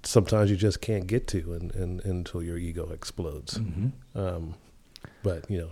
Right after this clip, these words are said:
Speaker 1: trying to hold that together or trying to keep that e-, ego built up at, at all costs. I mean, we see the,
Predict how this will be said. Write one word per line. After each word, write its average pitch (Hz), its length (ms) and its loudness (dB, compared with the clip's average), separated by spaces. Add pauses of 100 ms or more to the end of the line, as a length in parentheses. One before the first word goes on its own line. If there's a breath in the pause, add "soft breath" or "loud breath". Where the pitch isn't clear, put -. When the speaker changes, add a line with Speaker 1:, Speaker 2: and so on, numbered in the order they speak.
Speaker 1:
trying 104 300 2
to 95 60 0
hold 107 320 4
that 98 160 0
together 98 540 0
or 87 100 -4
trying 98 300 2
to 92 80 2
keep 110 300 0
that 98 260 2
e-, 101 220 2
ego 113 360 6
built 98 320 4
up 107 340 4
at, 98 220 2
at 98 100 4
all 120 220 10
costs. 110 500 4
I 95 40 2
mean, 92 100 -2
we 95 120 2
see 113 320 4
the, 95 300 2